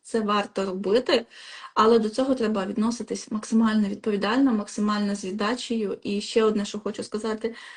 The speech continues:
дотримуйте слова. Якщо у вас є графік, публікуйте все по графіку, старайтесь не, а якщо у вас і виходить така ситуація,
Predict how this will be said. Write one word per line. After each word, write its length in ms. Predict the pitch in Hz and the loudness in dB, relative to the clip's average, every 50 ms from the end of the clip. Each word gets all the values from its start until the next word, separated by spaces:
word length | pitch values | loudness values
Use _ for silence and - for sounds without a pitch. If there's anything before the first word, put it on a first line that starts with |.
| - - - - | -20 -20 -4 2
дотримуйте 580 | 240 233 233 226 233 226 233 220 214 - 214 | 2 4 4 4 4 4 4 4 2 2 -2
слова. 400 | 214 - - 202 202 208 202 208 220 220 | -4 -2 -2 -4 -2 -2 -4 -6 -6 -4
Якщо 340 | 220 220 220 - 247 240 233 | -4 -4 -2 0 2 2 4
у 20 | |
вас 220 | 214 220 220 - 226 | 2 2 -2 0 4
є 120 | 220 214 | 4 4
графік, 500 | 220 233 226 226 254 285 - 294 - - | 4 4 2 2 2 0 -2 -6 -12 -8
публікуйте 520 | - - 233 233 220 226 - 220 233 233 | -6 -4 0 0 0 2 2 2 2 2
все 180 | 233 233 - 202 | -2 -2 -4 -8
по 140 | 208 - 220 | -4 -2 -2
графіку, 640 | 208 208 208 220 254 - 254 247 - 220 214 220 - | 0 0 0 0 0 -2 -4 -6 -2 -2 -2 -2 -4
старайтесь 640 | - - - 220 220 220 226 233 226 220 220 - - - | -6 -6 -4 -2 0 2 2 2 0 -2 -4 -6 -8 -4
не, 300 | 220 220 220 214 214 - - | -2 0 0 0 -4 -2 2
а 80 | 214 | 4
якщо 360 | 214 214 214 - - - 220 220 | 4 4 4 4 4 4 6 6
у 20 | |
вас 200 | 214 208 214 - | 4 2 -2 -2
і 60 | - | -2
виходить 400 | 196 208 214 - 277 370 370 - | -2 -2 0 2 2 4 4 4
така 160 | 262 254 214 | 2 0 -2
ситуація, 460 | 220 - - - 214 202 214 - 220 | -4 -6 -6 -6 -6 -6 -6 -6 -8